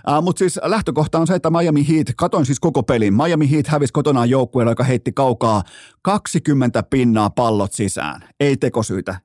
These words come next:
ei selityksiä. Pelkästään Marcus Smart ja Derek White otti kahdeksantoista kolkkia. Se on siis ihan suora osunut lottokuponki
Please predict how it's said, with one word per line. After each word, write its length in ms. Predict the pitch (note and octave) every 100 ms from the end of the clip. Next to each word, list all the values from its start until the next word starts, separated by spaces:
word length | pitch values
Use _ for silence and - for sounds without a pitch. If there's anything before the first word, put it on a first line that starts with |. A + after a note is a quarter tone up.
| -
ei 140 | C3+
selityksiä. 680 | B2+ B2+ A2+ G2+ - - F2+ - _ _
Pelkästään 460 | E3 F3 - D#3+ D3+
Marcus 300 | E3+ F3+ C3+
Smart 320 | D3 C#3+ - -
ja 80 | A#2
Derek 280 | D3 C3+
White 300 | C#3+ C3+ - -
otti 280 | C3+ - A#2
kahdeksantoista 840 | F3 D3 G#3+ - D#3+ C#3+ B2 -
kolkkia. 640 | - D#3 D3+ - A#2+ G#2 G2 - - -
Se 80 | E3
on 100 | D#3
siis 200 | E3 -
ihan 300 | A#3 A#3+ F3+
suora 360 | F#3 F#3+ C#3+ -
osunut 440 | G3 A3 G3 C3+ D3+
lottokuponki 1400 | F3 - - D3+ - F#3 - F3+ C#3+ A#2 G2+ C3+ C3